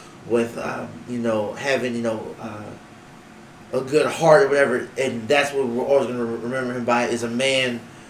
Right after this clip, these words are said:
um, with a, like, a good heart and a guy that, that's always gonna be, that's always gonna be remembered. Um, it's, it's, it's, it's, it's super sad 'cause, you know, he was, he was, he was, he was taken young,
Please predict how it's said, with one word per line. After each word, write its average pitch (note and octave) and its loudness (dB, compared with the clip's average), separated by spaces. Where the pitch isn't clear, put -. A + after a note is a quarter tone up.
um, A2 0
with B2 -6
a, - -10
like, B2 -6
a B2 0
good D3+ 4
heart C#3 4
and B2 -4
a A#2+ -2
guy C3+ 6
that, A#2+ 2
that's A2+ 0
always B2 0
gonna B2 -4
be, A#2+ 2
that's A#2 2
always C3 0
gonna A#2+ -6
be A#2 0
remembered. A2+ -6
Um, A2 0
it's, - -4
it's, C3 0
it's, C3+ 0
it's, - -2
it's C#3 -2
super E3+ 0
sad D#3 2
'cause, C3 -2
you A#2 -2
know, B2 -2
he B2+ -8
was, A2+ -8
he C3 -10
was, A2 -6
he C3 -10
was, A#2+ -8
he A#2+ -10
was A2+ -10
taken D3+ 0
young, D3 0